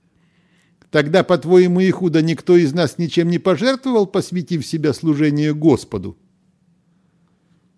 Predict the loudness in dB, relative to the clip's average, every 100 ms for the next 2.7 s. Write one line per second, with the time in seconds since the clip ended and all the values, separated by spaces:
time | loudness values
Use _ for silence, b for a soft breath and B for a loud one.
0 | _ -2 0 0 -2 -4 -6 -8 -12 -12
1 | -14 _ _ _ _ _ _ _ _ _
2 | -20 -10 2 2 2 -4